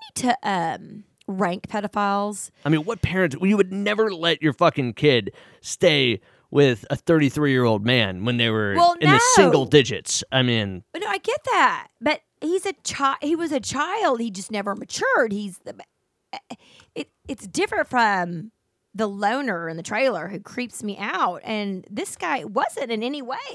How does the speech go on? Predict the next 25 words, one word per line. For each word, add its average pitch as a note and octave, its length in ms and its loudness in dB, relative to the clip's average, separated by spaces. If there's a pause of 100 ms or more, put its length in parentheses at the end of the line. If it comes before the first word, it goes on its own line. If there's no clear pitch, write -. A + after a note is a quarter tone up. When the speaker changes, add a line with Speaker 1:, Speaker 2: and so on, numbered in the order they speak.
(160)
Speaker 1:
He D#4+ 160 -2
had E4 140 2
everything. A3 680 -2 (120)
Speaker 2:
Yeah, C#3 200 0 (760)
but E3 140 0
he E3+ 80 6
was D#3+ 240 4
a E3+ 40 2
reclusive C#3+ 560 0
loner, B2+ 380 2
weirdo. A#2 540 2 (140)
Speaker 1:
I C#4 100 4
mean, B3+ 340 -4
did A3 160 0
he, F3+ 300 -6 (160)
maybe C4+ 280 -2
he, F#4+ 220 -2 (500)
be-, - 140 -6 (320)
maybe G4 220 0
he C#5+ 160 -8
didn't G#4 180 -2
have F#4 100 -2
sex - 440 -4
with F4 120 -4
them. - 380 -8